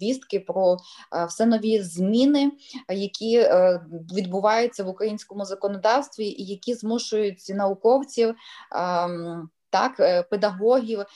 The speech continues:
і самих студентів, навіть і школярів, пристосовуватися до нових умов. Ем,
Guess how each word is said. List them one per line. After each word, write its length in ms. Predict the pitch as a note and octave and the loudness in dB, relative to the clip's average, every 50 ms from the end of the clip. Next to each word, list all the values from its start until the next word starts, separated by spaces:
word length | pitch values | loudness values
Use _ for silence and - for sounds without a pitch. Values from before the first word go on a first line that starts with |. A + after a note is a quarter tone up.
| - - - - _ - E3 F3 E3+ E3 E3 E3 E3 - | -20 -20 -20 -20 _ -14 -12 -8 -8 -6 -8 -8 -8 -6
і 80 | A#3+ B3 | -6 -6
самих 360 | B3+ - A#3 A3+ B3 C4+ C4 | -4 -2 0 2 2 0 0
студентів, 680 | - - - A#3 F#3+ A3+ A#3 C4+ D4+ D#4+ D#4 - A#3 G#3+ | -4 -6 -6 -4 -2 0 0 0 0 -2 -2 -4 -4 -4
навіть 280 | G#3+ G3 F#3 F#3+ - | -4 -6 -6 -6 -8
і 60 | G3+ G3+ | -8 -10
школярів, 680 | - - - G3+ G3+ G3+ G3+ G3+ A3 B3+ C#4 C4 B3+ C4 | -10 -8 -6 -4 -4 -2 -4 -4 -4 -4 -2 -2 -2 -4
пристосовуватися 760 | G3+ G#3 - - - - B3 B3 B3 A#3+ A#3+ A3 - G#3 G3+ | -6 -10 -10 -10 -2 2 4 4 4 4 2 -2 -4 -4 -2
до 140 | F#3+ G3+ G3+ | -2 -2 -2
нових 400 | G#3+ G#3+ G#3+ A3 A#3 A#3 - B3 | 0 0 2 2 0 2 2 0
умов. 440 | B3 B3 B3 B3 G3+ D#3 D3+ - _ _ - - - - - - - - - | 2 2 2 2 2 0 0 -4 _ _ -20 -20 -20 -20 -20 -20 -12 -6 -4
Ем, 500 | - F#3 F#3 F#3 F#3 F#3 F3+ F3+ F3+ | -2 -2 -2 -2 -4 -6 -6 -8 -10